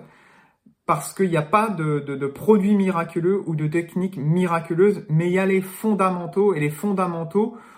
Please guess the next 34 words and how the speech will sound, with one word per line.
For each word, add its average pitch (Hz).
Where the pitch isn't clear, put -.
qu'on 254
doit 214
appliquer 180
dans 190
la 196
vie 180
de 190
tous 185
les 165
jours. 131
Déjà, 202
la 135
première 226
chose, 196
c'est 196
la 139
nutrition. 190
Euh, 101
c'est -
réellement 202
ce 240
qui 185
va 165
permettre 185
au 185
corps 196
de 180
bien, 175
bien 185
récupérer. 170
Et 147
je 135
le 139
vois 135